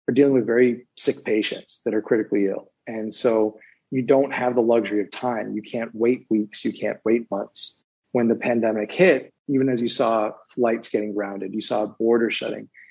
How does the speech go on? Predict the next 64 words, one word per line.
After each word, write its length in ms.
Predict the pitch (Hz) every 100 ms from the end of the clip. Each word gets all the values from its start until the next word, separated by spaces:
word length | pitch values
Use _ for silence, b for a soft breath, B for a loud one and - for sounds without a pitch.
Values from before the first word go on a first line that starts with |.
| b
you 100 | 135
had 220 | - 147
to 80 | 180
ensure 400 | 151 - 135 127
that 160 | 113 110
there 120 | 107
were 320 | 110 113 - -
already 360 | 120 120 117
plans 480 | 113 - 113 117 104
and 180 | 107 - -
there 100 | 117
were 60 | 110
ways 380 | 120 127 123
to 60 | 117
route 320 | 107 113 117 -
the 80 |
shipments 440 | - 120 117 113 -
to 120 | 117
those 220 | 110 104
patients 440 | - 113 104 - -
'cause 180 | 113
they 120 | 107 120
didn't 220 | 117 113
have 240 | 117 110
the 60 | 104
time 340 | - 123 117 110
to 120 | 107
wait 240 | 117 123 -
for 80 | 107
them. 140 | - _ _ _ _ _
One 180 | 147 165
of 60 |
the 80 | 151
nice 280 | 131 147 143
things 220 | 127 117
I 80 | 113
would 140 | 107
say 240 | - 127 127
that 160 | 113
a, 60 | 107
a 140 | 110
lot 200 | 120 117
of 40 | 117
the 60 |
engagement 400 | 113 113 113 113
we 60 | 113
had 80 | 113
with 80 | 110
our 80 |
patients 400 | 101 117 110 - -
when 100 | 107
it 80 |
comes 300 | - 127 120
to 40 | -
those 180 | 127 -
types 200 | - -
of 100 | 87
therapies, 500 | 175 190 131 117 - _ _
you've 160 | 151 127
already 180 | 160 170
planned 320 | - 139 131
out 160 | 120
secondary 460 | - 110 110 104 95
routing, 220 | 95 -